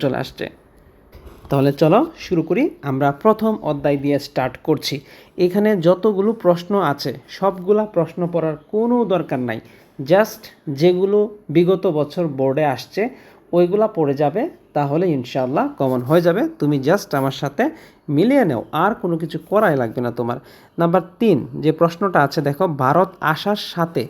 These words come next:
জলপথ কে আবিষ্কার, প্রশ্নের উত্তরটা দেখো, ইউরোপ থেকে ভারতে আসার জলপথ আবিষ্কার করেন পর্তুগিজ নাবিক ভাস্কো দা গামা। আচ্ছা, এখন তুমি যদি শুধুমাত্র দেখো, পরীক্ষার হলে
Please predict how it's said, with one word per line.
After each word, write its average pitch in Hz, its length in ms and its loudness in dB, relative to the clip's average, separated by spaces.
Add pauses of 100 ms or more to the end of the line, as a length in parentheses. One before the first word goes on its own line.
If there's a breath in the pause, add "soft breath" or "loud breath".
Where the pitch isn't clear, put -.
(800 loud breath)
জলপথ 190 420 4 (220)
কে 226 160 0
আবিষ্কার, 190 260 -4 (440)
প্রশ্নের 151 280 4
উত্তরটা 175 320 0
দেখো, 185 180 4 (460 loud breath)
ইউরোপ 233 360 4
থেকে 170 180 0 (120)
ভারতে 170 240 2 (100)
আসার 156 260 -2
জলপথ 147 300 2 (120)
আবিষ্কার 147 380 -4
করেন 147 200 4 (460 loud breath)
পর্তুগিজ 202 520 2 (480 loud breath)
নাবিক 156 320 2 (180)
ভাস্কো 143 380 -2
দা 160 160 4
গামা। 120 220 -4 (240)
আচ্ছা, 147 200 -4 (140)
এখন 208 220 2 (200)
তুমি 208 160 2 (100)
যদি 226 140 2 (140)
শুধুমাত্র 233 500 0 (180)
দেখো, 143 200 -2 (640 loud breath)
পরীক্ষার 175 400 2
হলে 175 180 4